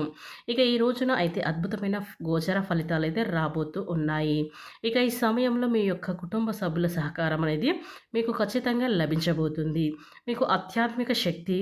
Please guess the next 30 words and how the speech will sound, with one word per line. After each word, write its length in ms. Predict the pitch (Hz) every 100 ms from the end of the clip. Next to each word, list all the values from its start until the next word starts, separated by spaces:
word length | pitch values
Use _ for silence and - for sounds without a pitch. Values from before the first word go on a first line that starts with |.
| - 170
గణనీయంగా 680 | 175 180 196 220 233 233 -
అయితే 240 | 160 160 202
పెరుగుతుంది. 680 | 170 156 165 151 160 160 156 156 - - -
మీరు 180 | 233 247 -
ఏ 120 | 226 240
పని 180 | 208 202
చేసినా 360 | 175 165 175 170
కూడా 300 | 170 156 165 175 170 - _ - - -
మంచిగా 420 | 214 226 226 262
కలిసి 400 | 262 180 170 175
రావటం 440 | 170 160 156 156 -
అనేది 260 | 165 160 196
జరుగుతుంది. 520 | 170 170 156 165 165 156
ఇక 120 | 165
మీకు 220 | 170 175 -
అద్భుతమైన 580 | 175 185 226 220 226 240 202
మానసిక 480 | 151 156 - 156 160 170 - - - -
ప్రశాంతత 680 | 220 214 240 233 226 - 156
అనేది 360 | 170 170 160 170
ఈ 80 |
రాశి 280 | 170 151 160
వారికైతే 360 | 165 156 165 214 208
లభించబోతుంది. 880 | 160 156 160 170 156 151 165 160 156 151 - - -
ఇక 100 | 226 247
ఇప్పటి 340 | 214 214 247
వరకు 240 | 226 214 196
ఉన్న 180 | 170 175 160
గందరగోళాలు 760 | 156 156 156 156 156 160 160 -
ఇప్పుడు 280 | 170 165 160
మీకు 260 | 156 269